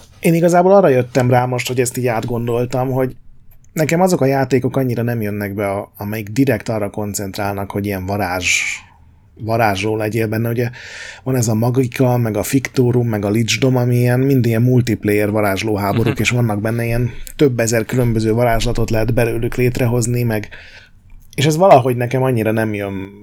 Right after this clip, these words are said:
Speaker 1: be. Én azt szeretem, hogyha van e világi, nem tudom, kardos harc, meg ilyesmi is. Meg ugye vannak ilyen rendszerek, amik ilyen megpróbálják a varázslatokat ilyen igazivá tenni. Van ez a,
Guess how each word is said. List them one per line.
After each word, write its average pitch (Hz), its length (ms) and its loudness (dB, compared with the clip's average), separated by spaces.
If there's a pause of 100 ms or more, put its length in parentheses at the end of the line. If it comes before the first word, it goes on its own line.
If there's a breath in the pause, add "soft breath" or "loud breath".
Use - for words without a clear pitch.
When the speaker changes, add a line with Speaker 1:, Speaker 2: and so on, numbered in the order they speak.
(320)
Speaker 1:
be. 101 160 -8
Én 113 120 -12
azt 117 140 -2
szeretem, 104 340 -2
hogyha 107 240 -2
van 107 200 2
e 104 120 0
világi, 92 500 0
nem 98 180 -2
tudom, 95 200 -2
kardos 107 460 0
harc, 117 240 -4
meg 123 160 0
ilyesmi 143 480 0
is. 165 240 2 (800 loud breath)
Meg 147 200 0
ugye 156 180 4
vannak 156 400 0
ilyen 131 400 -2 (400 loud breath)
rendszerek, 135 600 0
amik 139 420 -2 (380 loud breath)
ilyen 127 160 2
megpróbálják 113 580 2
a 127 40 2
varázslatokat 110 800 0
ilyen 110 200 -2
igazivá 101 640 -4
tenni. 107 420 -6
Van 113 200 -2
ez 104 160 -2
a, 107 220 -2